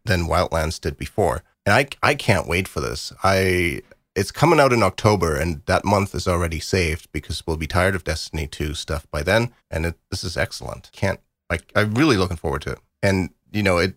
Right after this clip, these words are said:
it's got that familiar face, and this is why we have to go back into Wildlands, and we should do it this week or the week after, um, because that small free update they introduced last week, which, uh, added a new character, Cole D Walker, who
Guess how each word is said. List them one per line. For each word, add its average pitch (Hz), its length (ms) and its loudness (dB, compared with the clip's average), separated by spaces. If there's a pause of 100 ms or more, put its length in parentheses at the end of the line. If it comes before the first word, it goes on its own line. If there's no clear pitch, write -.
it's - 240 -2
got 110 160 2
that 101 200 2
familiar 98 360 2
face, 92 320 0
and 95 80 0
this 95 160 0
is 95 100 -6
why 95 140 4
we 90 100 0
have 87 140 0
to 90 60 -6
go 85 80 -2
back 82 260 0
into 76 140 -6
Wildlands, 78 580 0
and 82 80 -6
we 80 60 -4
should - 160 -8
do 90 120 0
it 78 120 -4
this - 180 -8
week - 280 -4
or 80 120 -2
the 78 80 -6
week 71 220 -8
after, 78 420 0 (240)
um, 80 420 0 (320)
because 90 280 -2
that 87 160 -2
small 101 400 4
free 101 260 -2
update 85 380 0
they 85 140 0
introduced 78 420 -4
last 85 340 0
week, 76 320 -4
which, - 340 -6 (260)
uh, - 140 -8
added 82 300 -2
a 85 40 -2
new 85 140 -2
character, 98 500 2
Cole 90 420 -2
D 85 260 -2
Walker, 92 600 2
who 85 420 -4